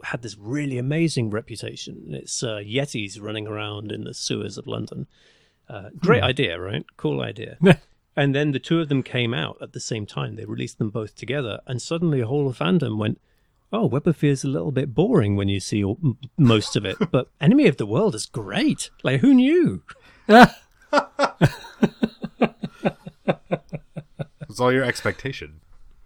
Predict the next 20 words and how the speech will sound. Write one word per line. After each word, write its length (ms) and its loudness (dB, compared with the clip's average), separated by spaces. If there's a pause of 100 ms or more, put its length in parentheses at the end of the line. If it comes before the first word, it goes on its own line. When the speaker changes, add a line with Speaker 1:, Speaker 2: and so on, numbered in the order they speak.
(200)
Speaker 3:
Then 80 -16
when 100 -12
it 40 -16
gets 160 -16
flipped 200 -14
on 100 -8
its 140 -14
head. 220 -10 (580)
Speaker 1:
Yeah. 320 -8
Speaker 2:
Yeah. 320 2 (1160)
Speaker 3:
What 20 -20
else 140 -18
do 100 -10
I 40 -8
have 200 -12
here? 140 -8
People 300 -4
love 200 2
Daleks. 680 -2 (760)
<laughs> 320 -10